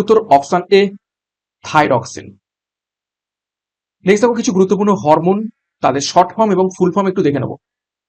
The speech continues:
এডিএইচ এটা হচ্ছে অ্যান্টি ডাইউরেটিক হরমোন, জিটিএইচ সেটা হচ্ছে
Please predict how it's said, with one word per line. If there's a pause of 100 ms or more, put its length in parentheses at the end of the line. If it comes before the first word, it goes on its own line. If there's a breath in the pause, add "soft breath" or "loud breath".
(300)
এডিএইচ (200)
এটা
হচ্ছে (140)
অ্যান্টি (400)
ডাইউরেটিক (360)
হরমোন, (640)
জিটিএইচ
সেটা
হচ্ছে